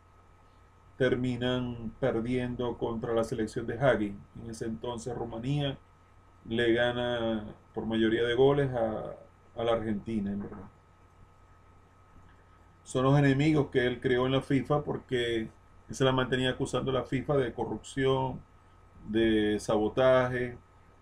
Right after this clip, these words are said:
de mafia, del dinero, y lo siguió haciendo aún posteriormente en su programa de zurda conducta.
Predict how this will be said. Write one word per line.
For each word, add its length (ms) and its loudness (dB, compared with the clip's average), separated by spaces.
de 320 4
mafia, 920 0
del 200 0
dinero, 800 -2
y 60 0
lo 140 8
siguió 360 2
haciendo 680 2
aún 340 4
posteriormente 760 0
en 60 -4
su 140 -8
programa 560 -2
de 300 -4
zurda 360 -6
conducta. 520 -2